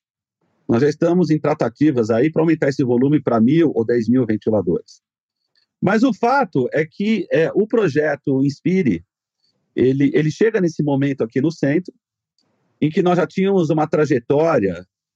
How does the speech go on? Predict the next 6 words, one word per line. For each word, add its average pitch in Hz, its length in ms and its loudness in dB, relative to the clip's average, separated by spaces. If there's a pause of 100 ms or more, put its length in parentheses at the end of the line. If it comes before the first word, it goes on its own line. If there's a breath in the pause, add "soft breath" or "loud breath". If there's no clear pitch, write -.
(140)
de 131 160 -4
construção 151 800 -2
de 127 160 0
impressoras 139 540 0
três 120 300 -2
D 156 360 0